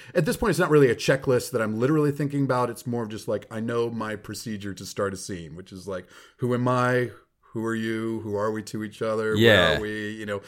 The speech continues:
Speaker 1: those kind of basic stuff. What's my point of view? What's my energy? What kind of energy are you? You know, so it's, it's a little bit intuitive, but it's also a little bit of mathematical in how I
Speaker 2: Yeah.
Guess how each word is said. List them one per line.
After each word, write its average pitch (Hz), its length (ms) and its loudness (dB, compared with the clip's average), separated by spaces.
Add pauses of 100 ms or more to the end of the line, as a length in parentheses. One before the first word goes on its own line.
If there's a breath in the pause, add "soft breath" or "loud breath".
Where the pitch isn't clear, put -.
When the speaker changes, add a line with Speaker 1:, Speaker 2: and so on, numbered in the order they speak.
(240 loud breath)
Speaker 1:
those 110 160 -2
kind 110 160 -4
of 101 80 -6
basic 104 320 -2
stuff. 110 400 -2
What's 104 200 -4
my 107 100 -4
point 104 220 -6
of 101 60 -6
view? 127 300 2
What's 107 220 -4
my 98 100 -8
energy? 123 380 -4
What 110 120 -6
kind 92 140 -8
of 95 80 -8
energy 104 320 -6
are 95 60 -6
you? 120 400 -6
You 113 100 -10
know, 110 60 -6
so 120 160 -10
it's, 113 100 -18 (280 loud breath)
it's - 100 -2
a - 20 4
little 226 220 0
bit 214 100 6
intuitive, 175 640 2
but 135 360 4 (360 soft breath)
it's 127 220 0
also 123 500 4
a - 20 4
little 110 220 4
bit 104 120 2
of 98 60 0
mathematical 98 800 -4
in 87 60 -6
how 90 220 -4
I 85 400 -6 (300)
Speaker 2:
Yeah. 92 480 4